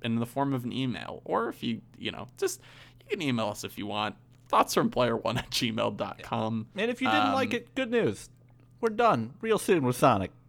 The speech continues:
Speaker 2: so
Speaker 1: Done.
Speaker 2: you don't have to worry about it
Speaker 1: We've
Speaker 2: anymore.
Speaker 1: got less goofy content where we would talk about putting our dicks in chili dogs.
Speaker 2: Hold
Speaker 1: Um,
Speaker 2: on. Now, wait a minute.
Speaker 1: Yep.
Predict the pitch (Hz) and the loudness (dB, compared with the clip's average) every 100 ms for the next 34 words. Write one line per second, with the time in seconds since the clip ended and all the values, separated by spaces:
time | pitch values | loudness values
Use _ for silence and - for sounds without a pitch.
0 | - 190 156 151 147 214 240 226 214 220 | -2 4 8 8 6 2 2 4 4 6
1 | 220 185 127 120 113 98 - 185 - - | 6 8 8 6 2 -2 0 0 0 -8
2 | - - - 127 123 143 135 120 113 107 | -20 -20 -16 -8 0 2 2 0 -2 -2
3 | 107 - 107 123 196 - 110 110 104 110 | -6 -6 -6 -6 -8 -8 -6 -6 -2 -2
4 | 107 107 101 - 107 107 104 98 - 101 | 0 -2 -4 -2 -6 -6 -10 -10 -10 -10
5 | - 104 - - 98 - - - 123 370 | -8 -8 -8 -6 -6 -6 -8 2 6 8
6 | 359 120 110 - - 214 180 170 160 - | 6 2 0 -2 -4 2 6 6 4 2
7 | 165 247 185 131 110 101 - - - - | 2 4 6 4 0 -2 -8 -16 -20 -20
8 | - - - - 131 131 - | -20 -20 -20 -6 0 0 0